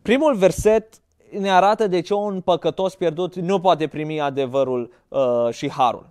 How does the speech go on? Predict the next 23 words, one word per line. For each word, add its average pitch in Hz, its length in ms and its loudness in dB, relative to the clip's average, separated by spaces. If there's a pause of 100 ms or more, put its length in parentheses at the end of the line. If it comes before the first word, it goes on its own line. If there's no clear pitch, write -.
(840)
Și - 140 -8
acesta 202 340 -2
se 180 140 -2
găsește 175 440 -4
în 160 60 -4
Evanghelia 151 460 0
după 139 240 -6
Ioan, 131 300 0
în 120 60 -10
capitolul 117 520 -4
paisprezece, 110 640 -8
unde, 151 260 -2 (340)
unde 151 760 0
scrie 190 520 -4
că 151 140 -6
Duhul 165 320 0
adevărului, 151 880 0 (600)
pe 156 120 -6
care 160 220 2
lumea 185 380 0
nu-l 180 420 0
poate 233 360 2
primi, 143 560 -6